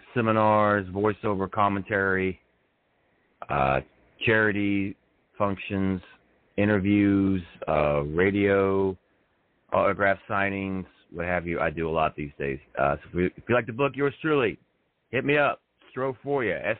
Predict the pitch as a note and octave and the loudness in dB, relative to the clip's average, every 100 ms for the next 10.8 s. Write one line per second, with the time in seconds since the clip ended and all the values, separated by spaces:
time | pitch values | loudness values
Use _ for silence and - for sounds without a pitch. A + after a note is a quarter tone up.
0 | - B2 A#2 F#2 A2+ A2 G2+ F#2+ G#2 G#2+ | -4 -2 0 2 0 0 -4 -8 -6 -2
1 | G#2+ G2 D2+ G2 F#2 D2+ E2+ F#2 E2+ F2+ | 0 0 2 0 0 0 -2 -2 -4 -4
2 | D#2+ E2+ C#2+ B1+ _ _ _ _ _ G#2 | -4 -6 -10 -10 _ _ _ _ _ 2
3 | G2 F#2 F#2+ F#2+ F#2 B1+ D#2+ E2+ D2+ D2+ | 2 0 0 2 2 2 0 0 -2 -4
4 | - C#2+ C2+ C#2 - F2 C#2 C#2+ D#2 C2 | -4 -8 -6 -10 -6 -6 -6 -2 -4 -4
5 | G1+ - - _ _ _ - - - - | -12 -16 -20 _ _ _ -20 -20 -20 -20
6 | - - _ _ _ _ _ _ _ _ | -20 -20 _ _ _ _ _ _ _ _
7 | - C3+ D3 C3+ C#3+ B2 C3 A#2+ B2+ A2+ | -2 0 0 0 -2 -2 -6 -4 -6 -8
8 | G#2+ G#2+ G#2+ - G2 G2 G2 F#2 F2 E2+ | -6 -2 -2 -4 -8 -8 -8 -6 -6 -8
9 | F#2 E2 F2 E2+ - E2 E2+ F2 - F#2 | -12 -8 -6 -6 -8 -6 0 0 0 2
10 | F2 D#2+ G2+ - G2 - G2 F#2+ | 2 2 -2 -2 -2 2 2 0